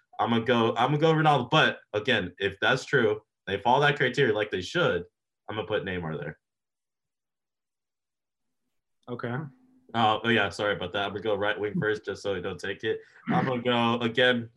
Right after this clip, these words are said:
Speaker 1: boring answer. Gotta do it. You know they're always gonna put him on there, regardless of the situation. Messi, you know, just, just the man, the myth, the legend. They love to having those big names. They love La Liga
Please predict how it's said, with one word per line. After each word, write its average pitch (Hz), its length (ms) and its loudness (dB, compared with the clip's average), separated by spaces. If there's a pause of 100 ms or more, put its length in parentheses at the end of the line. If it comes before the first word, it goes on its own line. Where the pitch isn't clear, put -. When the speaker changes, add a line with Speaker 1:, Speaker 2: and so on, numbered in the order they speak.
(320)
Speaker 1:
boring 123 300 2
answer. 117 520 0 (160)
Gotta 113 260 0
do 101 220 0
it. 98 200 -2 (160)
You 101 160 -12
know 110 180 -2
they're 113 120 2
always 101 180 0
gonna 98 160 -6
put 98 180 -6
him 95 140 -6
on 95 180 -6
there, 95 360 -6 (220)
regardless 104 420 -2
of - 60 -18
the 104 60 -2
situation. 90 640 -8 (320)
Messi, 104 520 -6 (380)
you 101 120 -8
know, 92 180 -4
just, 92 300 -12
just 92 180 -16
the 117 80 -8
man, 104 300 -4
the 104 80 -8
myth, 101 200 -4
the 107 80 -6
legend. 95 320 -4
They 101 120 -2
love 104 300 -2
to 101 60 -10
having 98 240 -4
those 95 180 -8
big 92 200 -10
names. 92 220 -10
They 98 80 -6
love 107 200 -4
La 101 100 -2
Liga 92 360 -6